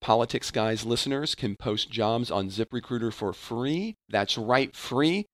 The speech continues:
Just go to ziprecruiter dot com slash politics guy. That's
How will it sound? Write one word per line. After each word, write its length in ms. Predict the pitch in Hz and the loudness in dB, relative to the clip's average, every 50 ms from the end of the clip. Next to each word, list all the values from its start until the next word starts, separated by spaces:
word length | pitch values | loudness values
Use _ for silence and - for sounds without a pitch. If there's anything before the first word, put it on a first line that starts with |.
| _ - - - | _ -20 -8 -2
Just 240 | - 123 110 - - | 0 2 2 4 4
go 120 | 131 117 | 4 4
to 100 | 107 107 | 4 2
ziprecruiter 760 | 98 98 101 123 123 - 131 117 - - 135 123 113 110 101 | 0 0 2 2 2 2 0 -6 -4 -2 -2 -2 0 0 0
dot 260 | 92 107 101 107 - - - | 2 2 2 2 0 -2 -4
com 420 | - 120 110 113 123 131 147 156 - | -4 -2 -2 -2 -2 -4 -6 -8 -8
slash 580 | - - - 104 98 98 95 98 - - - _ _ _ | -8 -4 -2 0 0 0 0 -2 -4 -8 -10 _ _ _
politics 600 | - - 151 170 151 113 - - 95 - - - | -2 0 0 2 2 0 -2 -2 -4 -4 -4 -6
guy. 420 | - 95 85 92 98 110 147 175 190 - _ _ - - - - _ - | -4 -2 -2 0 0 -2 -4 -6 -8 -12 _ _ -20 -20 -20 -12 _ 4
That's 260 | 117 120 - - | 4 4 4 2